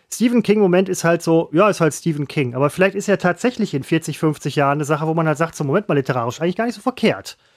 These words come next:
Ja, und das ist ja nicht nur eine Erfolgsgeschichte oder Misserfolgsgeschichte. Man hat ja manchmal den Eindruck, li-, Werke, die literarisch, äh, anspruchsvoll sind, müssen unbedingt unerfolgreich sein. Und erfolgreiche Bücher können auf gar keinen Fall literarisch anspruchsvoll sein.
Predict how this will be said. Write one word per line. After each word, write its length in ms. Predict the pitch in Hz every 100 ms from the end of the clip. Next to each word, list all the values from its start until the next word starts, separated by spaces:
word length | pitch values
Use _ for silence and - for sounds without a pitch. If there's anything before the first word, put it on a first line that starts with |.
| _ _ -
Ja, 240 | 135 214
und 240 | 175 165 180
das 120 | 165
ist 140 | 196
ja 100 | 175
nicht 360 | 143 196 - -
nur 180 | 165 175
eine 140 | 170
Erfolgsgeschichte 880 | 143 135 175 180 - - 143 - 175
oder 200 | 147 131
Misserfolgsgeschichte. 1080 | 156 202 131 131 120 - 120 135 120 185 202 - _ _ -
Man 80 | 139
hat 100 | 151
ja 60 |
manchmal 240 | 151 147 156
den 80 |
Eindruck, 340 | 131 160 175 151
li-, 260 | 151 147
Werke, 280 | 151 160 175
die 100 | 147
literarisch, 560 | 147 151 139 156 156 -
äh, 240 | 139 139
anspruchsvoll 640 | 143 208 - 160 - 131
sind, 240 | 147 160 135
müssen 640 | 165 208 254 - - 160
unbedingt 880 | - 208 202 190 170 147 151 139 135
unerfolgreich 840 | 175 185 127 - 127 123 123 123
sein. 260 | - 147 196
Und 120 | 175
erfolgreiche 460 | 143 185 160 131 117
Bücher 200 | 135 135
können 220 | 190 214
auf 140 | 202
gar 280 | 247 233 196
keinen 320 | - 165 151
Fall 240 | - 180 143
literarisch 460 | 139 139 135 123
anspruchsvoll 560 | 160 185 120 - 117 107
sein. 180 | 101